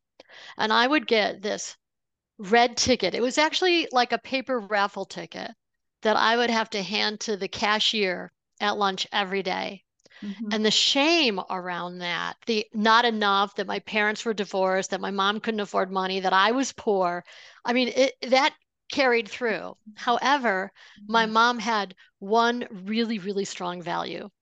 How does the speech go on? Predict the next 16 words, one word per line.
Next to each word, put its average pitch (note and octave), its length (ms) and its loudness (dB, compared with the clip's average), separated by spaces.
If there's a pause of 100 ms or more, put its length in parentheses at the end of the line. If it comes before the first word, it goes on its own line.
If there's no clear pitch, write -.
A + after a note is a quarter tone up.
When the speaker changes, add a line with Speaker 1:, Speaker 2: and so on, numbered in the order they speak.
(140)
Speaker 1:
and G3+ 160 -2
that G#3 160 2
was A3+ 140 -8
to A#3+ 100 -4
get G3 240 -2
your G#3 80 -2
education G3 800 0 (400)
because A#3+ 320 0
no A#3 180 6
one C4 140 4
could - 160 -4
take A#3+ 180 2
it B3 100 2
away C#4 220 2
from A#3+ 220 -4
you, F#3+ 240 -12